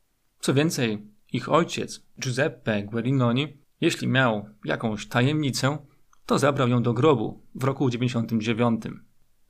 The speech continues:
Dla pewności jednak pobrano ze znaczka pocztowego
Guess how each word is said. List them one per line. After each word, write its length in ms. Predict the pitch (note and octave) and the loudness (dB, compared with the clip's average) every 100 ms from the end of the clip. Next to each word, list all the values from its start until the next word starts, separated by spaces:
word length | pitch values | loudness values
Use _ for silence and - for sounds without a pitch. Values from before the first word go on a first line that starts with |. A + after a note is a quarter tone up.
| - | -2
Dla 120 | A#3 | -2
pewności 480 | G#3+ C3+ A3+ A3+ A3+ | 0 0 0 2 2
jednak 480 | E3 D#3+ C#3+ - | 2 2 0 -2
pobrano 500 | - G3 C#3 A#3 F#3 | -8 -4 0 2 2
ze 160 | B2+ A#2+ | 0 -2
znaczka 360 | A#2 E3 F#3 B2+ | -2 -4 -4 -2
pocztowego 760 | B2 A#2+ B2 A#2 C3 G#2+ G#2 | -2 0 0 2 2 2 0